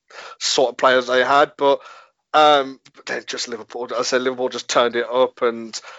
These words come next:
um, do you think now that Liverpool, I, I think I've asked, I, I just asked a question before we move on. Do you think Liverpool now are, are firing on all cylinders? Do you think now that they're, they're, they're now just gonna push on?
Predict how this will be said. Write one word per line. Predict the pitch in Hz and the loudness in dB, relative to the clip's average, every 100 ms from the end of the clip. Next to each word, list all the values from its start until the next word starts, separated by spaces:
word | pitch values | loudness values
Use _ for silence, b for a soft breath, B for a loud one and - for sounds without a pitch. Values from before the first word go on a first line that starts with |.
| B B _ | B B _
um, | 135 160 151 147 143 | 0 0 0 -12 _
do | - | -6
you | 220 226 | -4 0
think | - 220 190 | 2 2 2
now | 196 208 214 | 2 4 4
that | 175 185 170 143 | 4 2 2 0
Liverpool, | 147 170 165 160 165 160 156 139 | -2 -2 -2 -2 0 2 2 2
I, | 147 127 | 2 2
I | |
think | 147 156 143 | -2 -4 -4
I've | |
asked, | 143 - 135 | -4 -4 -10
I, | 143 _ | -12 _
I | 143 | -6
just | 143 139 | -2 -4
asked | - | -4
a | - | -4
question | 143 143 | -4 -4
before | 135 135 | -8 -6
we | 127 | -4
move | 127 127 | -2 0
on. | 131 | 0
Do | 135 | 0
you | 156 | -2
think | 160 | -2
Liverpool | 151 151 147 147 | -2 -6 -4 -6
now | 135 143 143 143 139 | 0 2 4 2 0
are, | 131 B B B B B | -4 B B B B B
are | |
firing | - - 139 135 135 | -2 4 6 4 0
on | 131 | -2
all | 135 | -4
cylinders? | 123 139 139 135 139 - - | -2 -2 -2 -2 -4 -4 -8
Do | 131 | -8
you | |
think | 120 139 127 | -2 -4 -2
now | 123 127 | 0 2
that | 127 131 | 0 -2
they're, | 123 120 113 B B B B B B B _ | 0 0 0 B B B B B B B _
they're, | 139 120 | 2 4
they're | 127 | 0
now | 127 123 | 2 2
just | 120 - | 0 -4
gonna | - 120 | -8 -8
push | - 139 - | -6 -4 -2
on? | 135 | -2